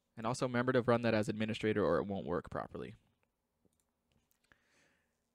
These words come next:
And then from there, that's pretty much the final step.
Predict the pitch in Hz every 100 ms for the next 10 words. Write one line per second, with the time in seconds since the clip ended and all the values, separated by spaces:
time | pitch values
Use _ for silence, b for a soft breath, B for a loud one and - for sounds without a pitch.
0 | _ _ _ _ _ _ - 107 113 -
1 | 110 117 123 113 - - 127 123 123 120
2 | - - 110 104 - 110 113 - 120 131